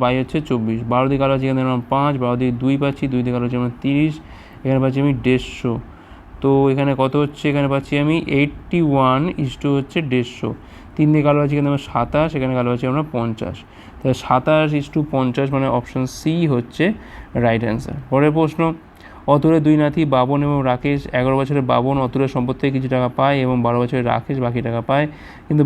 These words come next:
বাবন ও রাকেশ তখনই টাকা পাবে যখন তাদের বয়স চব্বিশ বছর হবে। তো অতুল বন্ধু টাকাটা বলছে একটা ব্যাংকে রয়েছে, বার্ষিক চা-, ফাইভ পার্সেন্ট চক্রবৃদ্ধি হারে, আহ, সুদ পাচ্ছে। যখন উভয়ের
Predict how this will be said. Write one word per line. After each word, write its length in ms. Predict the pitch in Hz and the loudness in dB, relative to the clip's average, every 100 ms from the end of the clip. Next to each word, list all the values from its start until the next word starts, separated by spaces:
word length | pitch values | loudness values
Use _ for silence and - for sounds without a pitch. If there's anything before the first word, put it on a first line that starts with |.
| 135 | 6
বাবন 320 | 135 139 160 165 | 4 4 2 2
ও 20 | 151 139 | 2 2
রাকেশ 320 | 131 147 151 151 | 2 0 -2 -2
তখনই 280 | 139 156 156 | -2 0 0
টাকা 120 | 147 147 | 0 0
পাবে 160 | 131 139 135 | 0 0 0
যখন 160 | 127 135 | 0 0
তাদের 180 | 135 151 156 123 | 0 0 0 0
বয়স 220 | 131 151 | 0 0
চব্বিশ 200 | 135 120 120 | -2 0 0
বছর 180 | 120 131 151 | 0 0 2
হবে। 160 | 151 101 - - - - | 2 0 -6 -18 -10 0
তো 40 | 143 | 2
অতুল 160 | 160 160 | 4 4
বন্ধু 160 | 156 151 | 2 2
টাকাটা 260 | 139 135 123 123 | 2 0 2 2
বলছে 160 | 120 131 | 2 0
একটা 100 | 131 | 0
ব্যাংকে 260 | 120 120 123 131 | 0 0 0 2
রয়েছে, 260 | 123 123 165 147 | 2 0 -2 0
বার্ষিক 260 | 123 - 127 | -2 -2 -6
চা-, 120 | 127 - 123 123 | -6 -4 -4 -4
ফাইভ 160 | - 135 139 | -2 -2 0
পার্সেন্ট 340 | 143 139 147 135 | 0 0 -2 -2
চক্রবৃদ্ধি 420 | 131 135 135 131 127 | 0 0 0 0 0
হারে, 220 | 127 160 | 2 2
আহ, 760 | 190 - - - - - 139 139 | 0 -8 -18 -18 -8 0 4 4
সুদ 160 | 135 135 - | 2 0 2
পাচ্ছে। 280 | 139 139 156 143 | 2 2 0 0
যখন 180 | 139 147 139 | 2 2 2
উভয়ের 240 | 143 147 | 2 2